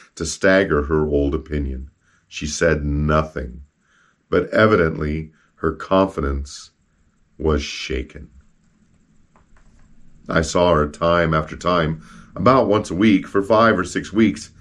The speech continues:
examined all her reasons for thinking her day of grace gone by, except one, and convinced her that they were all false.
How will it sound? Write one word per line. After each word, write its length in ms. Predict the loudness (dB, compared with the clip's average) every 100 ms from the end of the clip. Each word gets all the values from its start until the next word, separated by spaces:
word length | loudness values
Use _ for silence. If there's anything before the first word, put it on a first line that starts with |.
| -20 -20 -20 -10
examined 540 | 0 2 6 6 6 6
all 240 | 6 4
her 120 | 2
reasons 560 | 2 4 2 2 -2 -4
for 200 | 0 0
thinking 400 | 2 0 0 0
her 120 | 0
day 200 | 4 4
of 140 | 4 2
grace 260 | 0 0
gone 260 | 0 0 2
by, 340 | 4 4 2 -6 -4
except 340 | 0 2 0
one, 460 | 2 2 2 0 -6 -14 _
and 180 | 0 4
convinced 560 | 4 4 2 0 -2 -2
her 400 | 2 4 4 2
that 360 | 2 -2 0
they 140 | 2 4
were 180 | 4
all 200 | 4 4
false. 600 | 0 -4 -6 -8 -14 -20